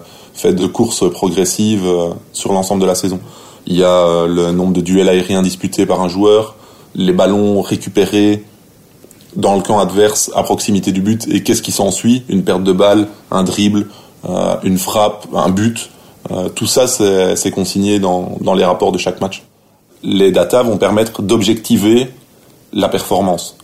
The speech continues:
Par exemple, on peut, euh, marquer deux buts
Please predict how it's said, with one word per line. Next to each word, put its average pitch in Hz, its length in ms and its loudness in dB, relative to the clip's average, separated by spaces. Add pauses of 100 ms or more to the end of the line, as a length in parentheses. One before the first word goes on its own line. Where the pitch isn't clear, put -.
(120)
Par 98 120 0
exemple, 117 340 0
on 98 120 2
peut, 120 360 4 (540)
euh, 90 400 0 (480)
marquer 101 400 0
deux 104 200 2
buts 120 400 -2